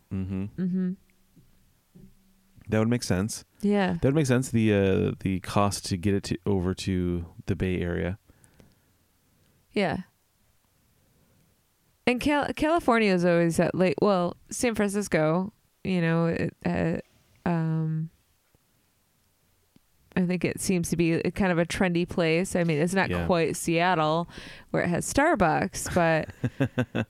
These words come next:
Speaker 1: <laughs>
Speaker 2: um, maybe that's what they're trying to do is compete with that.
Speaker 1: That could be.
Speaker 2: Uh, that sort of, uh, marketing and trendiness of, uh, Starbucks.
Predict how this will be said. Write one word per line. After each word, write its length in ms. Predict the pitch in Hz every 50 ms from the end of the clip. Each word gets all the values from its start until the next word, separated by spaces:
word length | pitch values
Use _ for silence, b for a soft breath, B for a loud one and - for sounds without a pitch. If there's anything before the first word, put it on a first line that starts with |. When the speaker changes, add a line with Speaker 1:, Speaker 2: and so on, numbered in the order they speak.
| _
Speaker 1:
<laughs> 120 | _ _ -
Speaker 2:
um, 280 | 180 175 165 160 156
maybe 240 | 165 196 208 220 240
that's 220 | 233 220 214 -
what 100 | - 226
they're 120 | 208 214 214
trying 260 | 202 214 208 196 185
to 60 | 185 214
do 80 | 220
is 140 | 196 170 -
compete 460 | - - 175 165 - 185 202 180 - -
with 180 | 156 170 160
that. 300 | - 165 139 131 - - - _ _
Speaker 1:
That 120 | - 110 -
could 140 | - 151 101
be. 280 | 98 92 82 - 101 - _ _ _ -
Speaker 2:
Uh, 380 | 175 175 170 160 156 156 156
that 260 | 165 170 165 - - -
sort 200 | - 190 180 175
of, 420 | 165 160 156 151 151 - - -
uh, 520 | - - 160 160 156 156 156 156 175 82 - - -
marketing 880 | - 175 175 180 170 160 170 - 190 170 170 165 160 156 156 160 - - - _
and 180 | 170 165 156 151
trendiness 800 | - - 185 175 165 160 156 156 151 147 165 - - - - -
of, 600 | - 156 156 151 151 156 151 - - - - - - -
uh, 480 | 165 160 156 160 165 160 170 160 - - - - - - - - - - _ _ _ -
Starbucks. 640 | - - - 175 165 160 170 - - - - - -